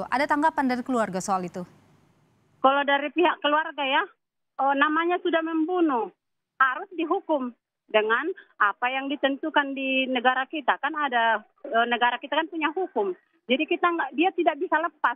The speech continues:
Speaker 2: dari hukuman karena dia sudah menghilangkan nyawa seseorang.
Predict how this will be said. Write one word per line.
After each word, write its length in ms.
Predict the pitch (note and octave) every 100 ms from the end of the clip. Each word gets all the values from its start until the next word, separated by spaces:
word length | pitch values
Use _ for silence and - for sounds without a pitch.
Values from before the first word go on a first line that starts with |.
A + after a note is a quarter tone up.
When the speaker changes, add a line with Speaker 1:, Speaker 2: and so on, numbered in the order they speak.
| B3
Speaker 2:
dari 160 | B3
hukuman 480 | C#4+ D4 E4+ C#4+ G#3+ G3+ _
karena 240 | A3+ A#3+ B3
dia 220 | A#3+ E4+ D#4+ - -
sudah 160 | C#4+ C#4+
menghilangkan 640 | C#4 C#4+ D4 D4 D4 C#4 C4
nyawa 240 | C4+ C4 C4
seseorang. 720 | C4+ B3+ - C#4+ C4+ A3+ F#3+